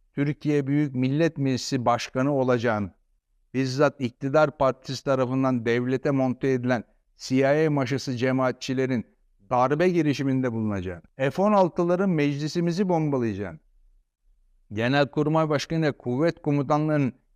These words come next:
esir alınacağı, darbe henüz bastırılmadan önce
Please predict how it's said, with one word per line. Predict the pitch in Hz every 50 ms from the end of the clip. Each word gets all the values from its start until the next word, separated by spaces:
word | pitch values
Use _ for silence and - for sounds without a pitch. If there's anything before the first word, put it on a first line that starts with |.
| _
esir | 131 127 127 - - 202 190
alınacağı, | 190 160 143 139 123 113 104 95 92 92 85 87 - _ _ _ _ _ _ _ _ _ _ _ _ _ _ _ _ _ _ _ _ _ _ _ _ _ _ _ 117
darbe | 123 127 135 143 156 170 185 175 180
henüz | 190 190 185 165 156
bastırılmadan | 156 160 151 - - - 190 185 202 202 202 190 175 160 151 139
önce | 123 110 104 92 92